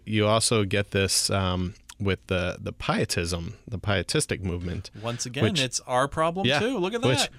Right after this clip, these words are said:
Speaker 1: which came out of the Lutherans, right?
Speaker 2: Yep.
Speaker 1: But, and, and just to come back to,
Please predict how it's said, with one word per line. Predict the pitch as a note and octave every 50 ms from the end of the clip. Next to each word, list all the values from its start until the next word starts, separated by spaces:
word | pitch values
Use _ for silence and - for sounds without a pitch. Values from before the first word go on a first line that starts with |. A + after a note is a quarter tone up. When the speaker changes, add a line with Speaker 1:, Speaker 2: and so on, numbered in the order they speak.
| -
Speaker 1:
which | - A2 A2+ G#2 - - - - - - - -
came | - A#2 G#2 G#2 G#2
out | A2 A#2 A#2+
of | B2
the | B2 C3
Lutherans, | C3+ D3+ D#3+ - - G2+ F#2 F#2 G2
right? | G#2 G2+ G#2 A2
Speaker 2:
Yep. | A#2+ C3 E3 - - - - -
Speaker 1:
But, | C#3+ C#3 C#3+ - - D3+ C3 -
and, | - D#3+ D3+ D3+ - D#3 D3+ D#3 -
and | - C#3 C3+ B2+ B2 - - - - - C3+
just | - - G#3 G#3 -
to | -
come | - - C#3+ A#2
back | A2 A2+ A#2 A2+ -
to, | - - A2+ G#2 G2+ G2 G2+